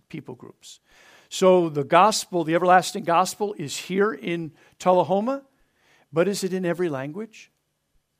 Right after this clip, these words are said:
Have we reached every people group? No, we have not. And so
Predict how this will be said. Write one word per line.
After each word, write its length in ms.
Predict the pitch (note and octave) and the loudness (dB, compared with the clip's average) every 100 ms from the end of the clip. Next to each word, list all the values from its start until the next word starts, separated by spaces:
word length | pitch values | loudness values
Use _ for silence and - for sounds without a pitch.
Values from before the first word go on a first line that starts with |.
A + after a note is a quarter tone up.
| _ | _
Have 260 | E3 E3 | -4 -4
we 120 | D#3+ F#3+ | -2 -4
reached 540 | D#3 F3 A#3+ - - | -4 -6 -8 -10 -8
every 280 | F#3 F3+ F3+ | -4 -4 -4
people 300 | F#3 G3+ G#3 | -10 -12 -12
group? 260 | F3+ G3+ G#3 | -10 -12 -12
No, 160 | C3 | -14
we 140 | B2+ C3 | -12 -10
have 160 | C#3 | -10
not. 320 | C#3 C3+ G2 _ _ _ _ - | -10 -12 -12 _ _ _ _ -10
And 140 | E3+ | -6
so 320 | D3+ G#3 F#3+ | 0 4 4